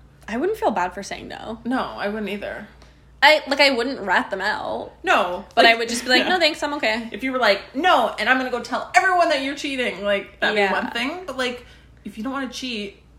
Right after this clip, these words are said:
Speaker 2: and you don't wanna get in trouble,
Speaker 1: Yeah.
Speaker 2: then you don't have to join the thing.
Speaker 1: Like, saying no is fine.
Speaker 2: Like, if you got caught, be like, "No, I only joined because, uh, I didn't wanna
Speaker 1: Peer
Speaker 2: say no."
Speaker 1: pressure.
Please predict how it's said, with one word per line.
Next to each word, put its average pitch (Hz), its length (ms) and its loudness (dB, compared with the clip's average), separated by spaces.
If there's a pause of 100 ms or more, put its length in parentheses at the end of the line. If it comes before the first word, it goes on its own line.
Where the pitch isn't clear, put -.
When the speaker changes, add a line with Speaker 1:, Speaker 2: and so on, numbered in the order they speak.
Speaker 2:
and 202 120 -2
you 202 80 -4
don't 208 80 0
wanna 214 160 0
get 196 120 0
in 202 60 -6
trouble, 190 480 -2
Speaker 1:
Yeah. 196 200 -4
Speaker 2:
then 185 100 -6
you 196 80 -4
don't 214 140 -8
have 185 340 -4
to 175 40 -16
join 185 220 -4
the - 60 -16
thing. 196 460 -8
Speaker 1:
Like, 196 140 -8
saying 208 280 -2
no 196 180 -6
is 190 320 -12 (180)
fine. 175 600 -12
Speaker 2:
Like, 262 100 -6
if 220 60 -10
you 220 100 -4
got 214 160 2
caught, 185 260 2
be 202 80 -2
like, 226 120 -2
"No, 359 120 2
I 330 120 6
only 330 220 0
joined 339 260 -2
because, 269 260 -4
uh, 233 340 0
I 226 80 4
didn't 262 160 -4
wanna 262 140 0
Speaker 1:
Peer 403 180 8
Speaker 2:
say 339 60 2
no." 349 60 8
Speaker 1:
pressure. 254 800 2